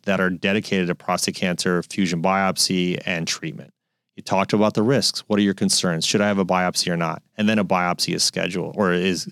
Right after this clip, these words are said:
is, is already scheduled. So you don't have to wait. If you don't, some patients that are scheduled for the biopsy that have a negative M R I don't have a biopsy. So that's what's, I think, what's the, the secret sauce is this hands-on, personalized approach,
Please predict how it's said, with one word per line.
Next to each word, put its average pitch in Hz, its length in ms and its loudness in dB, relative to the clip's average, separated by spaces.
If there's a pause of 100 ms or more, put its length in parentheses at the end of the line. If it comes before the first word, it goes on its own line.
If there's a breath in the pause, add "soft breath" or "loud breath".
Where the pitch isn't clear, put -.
is, 95 240 -4 (160)
is 98 180 -2
already 98 260 4
scheduled. 92 480 -2 (380)
So - 100 -2
you 139 40 4
don't 160 60 4
have 165 60 2
to 117 100 4
wait. 92 400 2 (320)
If 131 60 -2
you 185 60 4
don't, 180 280 2
some 160 220 2
patients 156 400 2
that 131 80 2
are 107 80 2
scheduled 113 400 2
for - 60 -8
the - 80 -4
biopsy 127 320 2
that 98 100 2
have 101 140 2
a 92 40 2
negative 110 340 2
M 113 60 4
R 107 160 4
I 98 320 0 (300)
don't 107 160 4
have 107 140 4
a 95 80 4
biopsy. 87 720 0 (480)
So 131 120 -2
that's 156 180 4
what's, 175 220 2
I 107 160 0
think, 104 260 0
what's 101 260 0 (120)
the, 110 180 2
the 104 340 2
secret 101 400 2
sauce 95 560 2
is 87 140 0
this 87 180 2
hands-on, 92 880 2
personalized 101 760 2
approach, 85 680 0